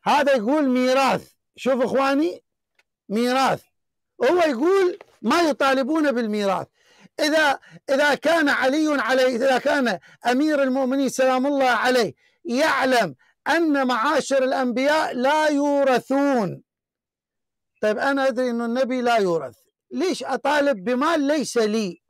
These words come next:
ومو مرة، مرتين. زمن أبو بكر أروح: "طيني المال الحرام، أنا أكل الحرام".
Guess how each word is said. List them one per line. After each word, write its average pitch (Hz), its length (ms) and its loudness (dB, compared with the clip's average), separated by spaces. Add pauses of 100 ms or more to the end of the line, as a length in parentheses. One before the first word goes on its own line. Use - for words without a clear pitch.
(160)
ومو 294 180 2 (260)
مرة، 277 180 0
مرتين. 277 640 -2 (420)
زمن 359 360 0
أبو 339 220 0
بكر 349 420 0 (220)
أروح: 302 380 2 (260)
"طيني 381 240 2
المال 349 320 2
الحرام، 294 600 0 (380)
أنا 392 300 2
أكل 381 220 -2
الحرام". 320 1160 0